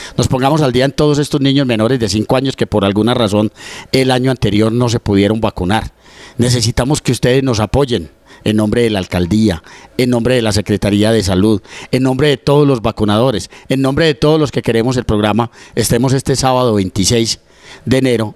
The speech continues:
en el parque principal, desde las ocho de la mañana hasta las cuatro de la tarde, y en el puesto del hospital en el, en el horario también de ocho a cuatro. Adicional a esto, les tenemos una buena noticia, que vamos a sacar la chiva de la salud.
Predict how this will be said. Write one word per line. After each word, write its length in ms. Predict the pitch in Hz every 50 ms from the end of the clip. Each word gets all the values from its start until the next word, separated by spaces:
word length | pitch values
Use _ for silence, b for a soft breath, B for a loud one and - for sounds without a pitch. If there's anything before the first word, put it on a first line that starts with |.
| _ -
en 140 | 117 110 113
el 100 | 113 104
parque 360 | - 131 127 123 - - 131
principal, 600 | - 113 107 90 92 98 - - 131 131 127 B B B B B B
desde 240 | 120 120 117 110 117
las 160 | 113 110 104
ocho 200 | 120 113 - 139
de 20 |
la 60 | 131 120
mañana 280 | 113 113 107 104 110
hasta 160 | 113 - -
las 160 | 113 104 92 -
cuatro 280 | - 107 101 - 117
de 60 | 117
la 100 | 110 101
tarde, 360 | - - 143 139 123 120 113 B B B B B B
y 80 | - 117
en 80 | 113
el 100 | 113 110
puesto 380 | 104 - 120 110 - - 139 131
del 120 | 120 113
hospital 560 | 107 101 - - 98 - - 117 110 113 117 B B B B B B B B B _ -
en 180 | 135 143 147 143
el, 300 | 139 143 139 135 135 - - - -
en 200 | 131 131 131 139
el 100 | 143 147
horario 300 | 147 143 139 131 135 139
también 300 | 135 135 123 123 131 127
de 100 | 120 107
ocho 300 | 104 101 104 - - 110
a 40 | 98
cuatro. 380 | - 110 95 - - - - - B B B B
Adicional 440 | - 135 147 156 139 160 160 170 180
a 100 | 185 185
esto, 240 | 190 170 - - 185
les 140 | 160 135
tenemos 320 | - 139 127 127 143 151 156
una 100 | 156 160
buena 240 | 156 156 156 160 151
noticia, 380 | 135 113 - 147 151 156 151
que 100 | - 123
vamos 220 | 113 110 113 131 127
a 60 | 123
sacar 280 | 104 104 - 110 104
la 100 | 113 123
chiva 300 | 120 - 127 127 123 123
de 60 | 123 107
la 80 | 101
salud. 280 | 95 95 98 135 165